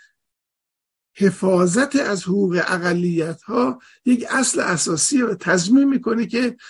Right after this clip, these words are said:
اکثریت گروه ها، اکثریت گروه های اقلیت رو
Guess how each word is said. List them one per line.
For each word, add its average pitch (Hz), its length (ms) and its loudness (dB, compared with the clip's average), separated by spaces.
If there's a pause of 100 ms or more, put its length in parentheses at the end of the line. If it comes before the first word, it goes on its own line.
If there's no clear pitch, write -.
(300)
اکثریت 185 960 2
گروه 185 600 0
ها، 262 420 2 (260)
اکثریت 220 720 2
گروه 226 300 2
های 196 200 4
اقلیت 196 680 -2
رو 262 280 -6